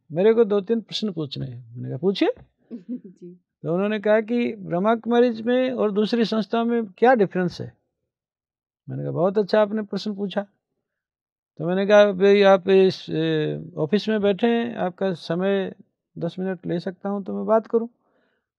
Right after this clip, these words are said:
Speaker 1: अगर आप बिजी हों, दूसरे फाइलों के काम करना है तो हम बाद में मिलें।"
Speaker 2: बिल्कुल।
Speaker 1: बोला, "नहीं, नहीं, अभी आज मुझे बताइए।" मैंने कहा, देखिए, ब्रह्मा कुमारीज वो संस्था है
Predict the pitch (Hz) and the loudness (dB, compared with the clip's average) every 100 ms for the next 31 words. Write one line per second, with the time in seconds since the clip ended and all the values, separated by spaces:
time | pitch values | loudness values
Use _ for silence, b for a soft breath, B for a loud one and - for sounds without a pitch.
0 | 147 165 196 175 202 196 220 214 202 185 | -6 0 2 2 0 0 0 2 0 2
1 | 208 - 185 202 208 202 190 190 190 190 | 2 2 0 0 -2 -4 -2 -4 -4 -4
2 | 196 196 170 147 147 165 214 214 233 302 | -4 -4 -6 -8 -4 -4 -4 -4 -6 -8
3 | _ _ - - 185 226 233 226 214 202 | _ _ -20 -12 2 6 6 6 4 2
4 | 175 190 214 190 175 175 156 165 147 135 | 0 0 4 4 2 -4 -4 -4 -4 -8
5 | 127 120 _ _ _ _ _ _ - 202 | -12 -14 _ _ _ _ _ _ -6 2
6 | 226 262 269 269 233 202 214 247 240 262 | 6 8 6 2 2 2 4 2 4 4
7 | 269 240 247 254 240 - 233 180 180 | 4 6 6 8 6 6 8 8 6